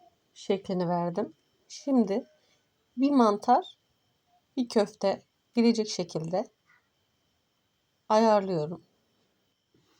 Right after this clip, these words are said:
Kullandığım tepsimi eleştirenler olabilir.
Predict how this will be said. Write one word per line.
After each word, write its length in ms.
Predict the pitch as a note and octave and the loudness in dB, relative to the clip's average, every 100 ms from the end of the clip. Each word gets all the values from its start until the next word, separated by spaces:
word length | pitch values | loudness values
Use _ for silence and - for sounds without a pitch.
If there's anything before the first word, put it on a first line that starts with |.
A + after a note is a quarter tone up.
| _ _ _ _ _ _ _ - | _ _ _ _ _ _ _ -4
Kullandığım 600 | A#3+ A3+ A#3+ A#3+ B3+ B3+ | -2 0 0 2 0 0
tepsimi 500 | A#3+ A#3 - A3 A#3 | -4 -4 -2 -2 0
eleştirenler 800 | A3+ A3 - A3 G#3 G#3+ A3 - | -2 -4 -4 -4 -2 0 -2 -4
olabilir. 680 | G3+ G3+ F#3+ E3 F#3+ - | -2 -2 -4 -6 -8 -12